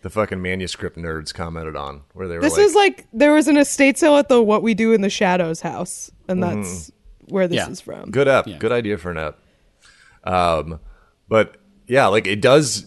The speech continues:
Speaker 1: it, it looks honestly fake because of, you know, you, it's not even, like, that old color, you know? You expect a manuscript
Speaker 2: <laughs> That old color.
Speaker 1: It should be tattered. It should be yellowed.
Speaker 2: Sepia,
Speaker 1: you know?
Speaker 2: bitch. Where's the sepia?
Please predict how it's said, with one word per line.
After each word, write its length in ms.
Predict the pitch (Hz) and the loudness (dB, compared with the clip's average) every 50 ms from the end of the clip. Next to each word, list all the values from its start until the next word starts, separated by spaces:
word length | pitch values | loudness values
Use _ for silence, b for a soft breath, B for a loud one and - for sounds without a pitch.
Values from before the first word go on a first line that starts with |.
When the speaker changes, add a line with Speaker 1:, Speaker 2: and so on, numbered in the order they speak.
| _ - | _ -4
Speaker 1:
it, 220 | 139 131 - - - | -2 -2 -2 -2 0
it 180 | 156 156 - | 2 2 2
looks 440 | 131 131 127 131 165 208 208 - - | 2 2 4 4 4 4 4 0 -2
honestly 480 | - 110 110 113 113 107 - - 92 92 | 0 2 2 2 2 0 -2 -4 -6 -8
fake 400 | - - 98 92 87 85 - - | -6 -2 -2 0 0 -2 -4 -8
because 320 | 104 95 - 110 104 90 | -8 -4 -2 -2 -2 -2
of, 240 | 104 95 78 71 69 _ _ _ _ _ _ _ _ _ _ _ _ _ _ _ _ - | -4 -8 -8 -12 -20 _ _ _ _ _ _ _ _ _ _ _ _ _ _ _ _ -6
you 120 | 131 139 | -2 2
know, 180 | 151 139 113 117 | 4 4 4 4
you, 200 | 123 131 151 147 | 2 2 0 0
it's 220 | 127 156 147 - | -2 -2 -4 0
not 200 | 123 156 170 190 | 2 2 4 4
even, 200 | 196 180 185 170 | 4 2 2 0
like, 260 | 156 143 127 - - | 0 0 -2 -4 -4
that 320 | - 120 113 117 - - _ _ _ - | -4 -2 -2 -2 -4 -6 _ _ _ -4
old 300 | 123 117 131 143 107 - | -2 -2 -2 -2 -4 -6
color, 360 | - 95 90 87 71 69 76 | -8 -6 -6 -4 -6 -6 -8
you 100 | 90 107 | -8 -6
know? 160 | 101 104 117 | -4 -4 -2
You 100 | 127 120 | -2 -4
expect 300 | 117 - - 139 127 - | -4 -6 -6 -8 -6 -6
a 40 | 127 | -8
manuscript 580 | 117 - 110 104 110 117 123 - 208 - 370 330 | -12 -6 -2 0 0 0 2 2 2 2 2 4
Speaker 2:
<laughs> 0 | |
That 140 | 302 311 - | 2 2 2
old 380 | - 233 240 262 269 214 240 - | 2 2 4 4 2 2 -2 -2
color. 380 | - 208 185 175 180 - 214 - | -2 -2 -2 -2 -4 -6 -2 0
Speaker 1:
It 160 | - 147 135 | 2 2 2
should 140 | - - 135 | 2 0 0
be 100 | 127 127 113 | 0 2 2
tattered. 720 | - - - - - 127 131 139 147 175 190 202 196 185 - | 0 0 0 0 0 2 2 4 4 4 4 2 2 0 -2
It 100 | - 123 | -4 -4
should 180 | - 127 120 113 | -4 -6 -6 -4
be 120 | 127 120 | -2 0
yellowed. 600 | 110 107 110 113 120 123 123 123 127 123 127 127 | 0 2 2 2 4 4 4 4 4 2 0 -4
Speaker 2:
Sepia, 480 | 123 - - - 294 349 359 370 359 349 | -8 -10 -4 0 4 4 4 4 4 4
Speaker 1:
you 60 | 339 | 4
know? 280 | 311 269 226 208 240 220 | 4 4 4 2 2 2
Speaker 2:
bitch. 500 | 220 262 294 320 349 - - - - 262 - | 4 4 4 4 2 0 -4 -10 -8 -6 -2
Where's 240 | 226 254 294 285 254 | 2 2 2 2 2
the 100 | 262 269 | 0 -2
sepia? 800 | - - - 285 285 277 - 247 226 208 196 180 165 165 185 | 0 0 2 2 2 2 2 0 0 0 0 0 -2 -6 -8